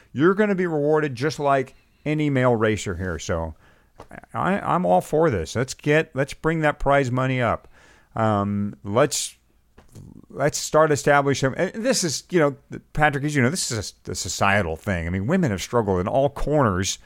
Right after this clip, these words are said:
of, of the United States and, and the earth for that matter to, to be treated equally.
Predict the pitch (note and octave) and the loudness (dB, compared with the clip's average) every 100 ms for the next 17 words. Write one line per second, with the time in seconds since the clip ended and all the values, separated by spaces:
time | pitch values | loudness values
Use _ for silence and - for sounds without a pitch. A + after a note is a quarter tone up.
0 | - - - - - - - - G2+ G2+ | -20 -20 -20 -20 -20 -20 -8 0 4 4
1 | G2 F#2+ - - - G#2 G2+ G#2+ G#2 G2+ | 4 2 -4 -10 -4 -2 -2 -2 0 -2
2 | G2 - B2 B2+ C#3 C3 C3+ C3+ C3 D3 | -2 2 2 2 2 0 -2 0 2 2
3 | C3+ C3+ F3 G#3 - G#2 G2 G#2+ G2+ F#2+ | 2 4 2 2 -2 -2 -2 -4 -4 -4
4 | G2 A#2+ - B2 - _ _ _ _ _ | -6 -6 -6 -8 -8 _ _ _ _ _
5 | _ _ C3 C3+ - D#3 G3 F#3+ B3+ - | _ _ -4 -4 0 2 4 4 2 -4
6 | F2 D2 - | -10 -10 -20